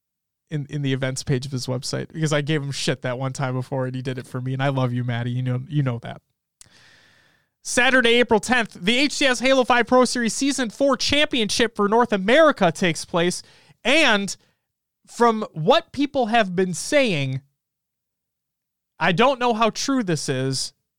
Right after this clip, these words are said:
but from what people have been saying, this might be the last Pro Series event, period. This, that's,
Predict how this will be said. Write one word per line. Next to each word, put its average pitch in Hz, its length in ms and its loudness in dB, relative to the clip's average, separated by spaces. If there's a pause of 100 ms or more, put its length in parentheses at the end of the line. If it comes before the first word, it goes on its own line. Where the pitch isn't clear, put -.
but 185 120 0
from 175 240 -4
what 240 200 0
people 220 320 -4
have 185 140 -2
been 156 160 -4
saying, 151 560 0 (440)
this 185 600 -2
might 175 340 0 (100)
be 175 220 -4
the 151 160 -2
last 156 460 0
Pro 156 200 2
Series 143 460 -4
event, 135 380 -4
period. 110 500 -10 (3250)
This, 180 240 -2
that's, 196 480 0